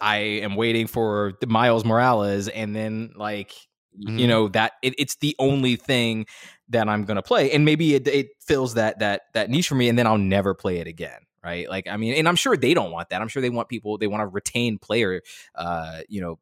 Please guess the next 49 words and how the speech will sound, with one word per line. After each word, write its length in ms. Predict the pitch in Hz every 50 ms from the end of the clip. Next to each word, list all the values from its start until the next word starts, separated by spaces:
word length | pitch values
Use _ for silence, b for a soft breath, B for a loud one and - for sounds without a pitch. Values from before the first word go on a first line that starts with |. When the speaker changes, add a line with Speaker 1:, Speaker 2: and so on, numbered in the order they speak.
| -
Speaker 1:
a, 140 | 67 85 85 - - 92
a 60 | 87
player 300 | - - - 202 202 117
base, 420 | 90 87 82 85 92 107 - - b b b b b b b -
but, 320 | 123 117 113 107 107 - b b b b b b _
um, 320 | 113 117 113 113 - - - -
and, 100 | 220 240 247
you 140 | 247 226 214
know, 160 | 196 180 180 -
even 260 | 214 226 220 220 202
when 100 | 190 175
they 80 | 170 160
were 160 | 143 135 127
kinda 260 | - - 156 147 143
describing, 400 | 123 117 - - 143 139 135 131
they 60 | 120
were 60 | 113 107
like, 180 | 95 - - 117
"Okay, 220 | - - 214 139
we 160 | 95 90 90
have 260 | 87 - 90 92 104
the 120 | 113 190 214
long 320 | 226 247 294 320 254 170
sword, 420 | 131 - 127 101 87 80 82 87 - _
the 160 | 143 240 262
broadsword, 800 | 254 - 233 285 269 185 131 - - 127 107 90 78 78 80 87 -
the 360 | 95 95 107 101 107 113 113
d-, 200 | 107 98 - - -
shield, 640 | - - - - - 277 403 131 98 90 82 82 110
and 180 | 117 135 131 139
all 260 | 131 127 135 143 147
of 80 | 139
these 140 | 127 135 120
other, 280 | 147 143 143 143 135 117 - _ _ _
you 200 | _ _ 139 123
know, 100 | 117 107
variations 800 | 95 101 117 131 139 139 127 123 127 139 135 - - 123 113 104
of 100 | 107 -
things 360 | - - 123 120 117 110 101
that 160 | 107 98 92 87
we've, 320 | 101 98 95 95 87 b b b b b b b b _
we've 120 | 101 95
kind 200 | - - 143 127
of 60 | 107 95
encountered 580 | 90 - - 151 196 208 131 117 110 110 107
in 100 | 98 101 104
other 200 | 107 95 98 92
games." 540 | 95 151 185 160 127 110 104 98 95 90
And, 280 | 98 95 95 95 95 b